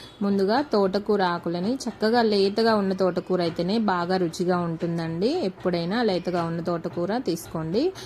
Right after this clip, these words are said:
ఆకులను తుంచుకొని చక్కగా ఒక టూ త్రీ టైమ్స్ వాటర్లో వాష్ చేసుకోండి. అందులో ఇసుక అది ఉంటుంది కదా, చక్కగా ఎప్పుడైనా ఆకుకూరలు రెండు మూడు సార్లు వాష్ చేసుకోవాలండి. వాష్ చేసుకొని అలా, ఆ,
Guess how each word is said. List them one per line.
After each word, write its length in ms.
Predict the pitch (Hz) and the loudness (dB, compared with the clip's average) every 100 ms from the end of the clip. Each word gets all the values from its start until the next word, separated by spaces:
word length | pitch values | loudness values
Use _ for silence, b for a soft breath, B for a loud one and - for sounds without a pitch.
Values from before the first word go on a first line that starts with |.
| B B - | B B -2
ఆకులను 520 | 185 185 196 190 185 185 - - | -2 2 2 2 -2 -6 -18 -6
తుంచుకొని 520 | 190 190 185 185 185 240 | -2 0 0 0 2 0
చక్కగా 560 | 233 - - 180 214 | -2 -6 -2 0 2
ఒక 120 | 196 | 0
టూ 220 | 180 185 180 | 0 0 0
త్రీ 180 | 180 | 0
టైమ్స్ 640 | 175 180 185 208 208 196 180 | 0 0 0 0 0 0 -2
వాటర్లో 500 | 175 175 170 175 185 | -2 -2 -2 0 0
వాష్ 400 | 180 165 170 - | 2 0 -2 -2
చేసుకోండి. 560 | 170 165 165 160 170 226 | -4 -4 -6 -4 -2 0
అందులో 320 | 202 175 170 | 0 0 2
ఇసుక 340 | 165 165 175 | 0 -2 -2
అది 360 | 180 170 165 175 | 0 0 0 0
ఉంటుంది 420 | 165 160 170 165 | 0 -2 -4 -4
కదా, 380 | 160 170 214 320 - B B B B - | -2 -2 -2 -4 -8 B B B B -6
చక్కగా 400 | 180 175 185 196 208 - | -6 0 0 0 -2 -8
ఎప్పుడైనా 500 | 185 - 185 175 202 | -8 -2 0 0 0
ఆకుకూరలు 420 | 175 - 185 185 196 | -2 -2 0 2 0
రెండు 200 | 175 170 | 0 -2
మూడు 200 | 165 165 | -4 -2
సార్లు 320 | 170 165 185 | -2 0 0
వాష్ 360 | 185 160 - | 0 -2 -2
చేసుకోవాలండి. 680 | 170 165 - 165 160 160 196 | -6 -4 -2 -2 0 -2 0
వాష్ 340 | 196 175 - | 0 -2 -2
చేసుకొని 420 | 180 170 180 190 247 | -4 -4 -2 0 2
అలా, 360 | 202 180 160 202 B B B - - | 2 0 -2 -8 B B B -18 -6
ఆ, 240 | 165 170 | -2 -2